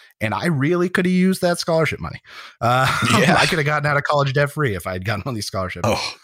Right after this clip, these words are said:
Speaker 1: So you had to go and audition, and there were, like, callbacks, and it ended up being six kids. And him and I were in one of these fights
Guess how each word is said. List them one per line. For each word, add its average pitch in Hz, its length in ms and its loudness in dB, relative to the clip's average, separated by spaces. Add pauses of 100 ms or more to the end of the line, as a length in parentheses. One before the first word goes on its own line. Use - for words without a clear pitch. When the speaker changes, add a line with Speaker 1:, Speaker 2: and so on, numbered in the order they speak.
(240)
Speaker 1:
So - 160 0
you 143 120 4
had 139 100 0
to 127 40 -4
go 127 520 2
and 101 120 -6
audition, 104 600 0
and 87 260 -6
there 85 140 -10
were, 82 160 -12
like, - 140 -20 (640)
callbacks, 123 960 0
and 98 140 -6
it 104 40 -2
ended 107 160 0
up 95 80 -6
being 87 220 -6
six - 220 -10
kids. - 280 -16 (920)
And 113 140 -4
him 170 220 0
and 170 80 4
I 139 100 2
were 127 200 -2
in 117 220 -2
one 104 140 0
of 95 80 -4
these 95 240 -6
fights - 560 -10